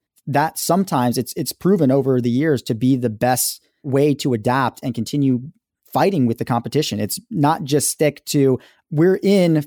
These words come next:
a month in right now. We have two more months to build this project, and let's just keep going." Like, you know,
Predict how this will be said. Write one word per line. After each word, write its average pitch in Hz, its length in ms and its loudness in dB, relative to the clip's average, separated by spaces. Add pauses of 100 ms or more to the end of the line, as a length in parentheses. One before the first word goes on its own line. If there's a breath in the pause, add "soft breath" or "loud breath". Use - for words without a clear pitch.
(140)
a 165 80 0
month 151 420 2
in 135 220 2
right 120 200 2
now. 113 320 -6
We 143 140 0
have 139 100 -2
two 196 160 2
more 170 160 2
months 156 180 0
to 139 100 -2
build 139 180 0
this 127 100 -2
project, 143 360 0
and 165 80 -8
let's 226 160 -2
just - 160 -2
keep - 160 -4
going." 123 300 -2 (160)
Like, 135 240 -2
you 208 120 -2
know, 123 200 2